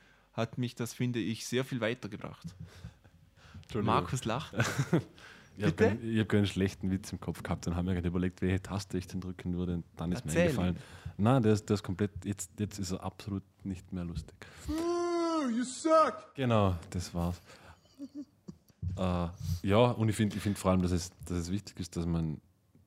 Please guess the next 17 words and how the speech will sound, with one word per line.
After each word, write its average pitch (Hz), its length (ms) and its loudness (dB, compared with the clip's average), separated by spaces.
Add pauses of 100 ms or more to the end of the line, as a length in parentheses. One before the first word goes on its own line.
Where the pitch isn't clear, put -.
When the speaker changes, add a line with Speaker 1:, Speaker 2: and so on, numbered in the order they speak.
(100)
Speaker 2:
au-, - 120 -6
sich 95 240 -4
auch 87 60 2
irgendwie 92 360 0
angewohnt, 90 680 0 (640)
sich - 300 -6
von 90 220 -2
allen 90 460 2
Kritik - 440 -8
anzuhören. 78 500 -6
Und 90 140 -8 (640)
ich 110 100 -2
sag 101 160 4
nicht 104 180 0
immer, 104 180 4
dass 92 120 4
man, 90 300 2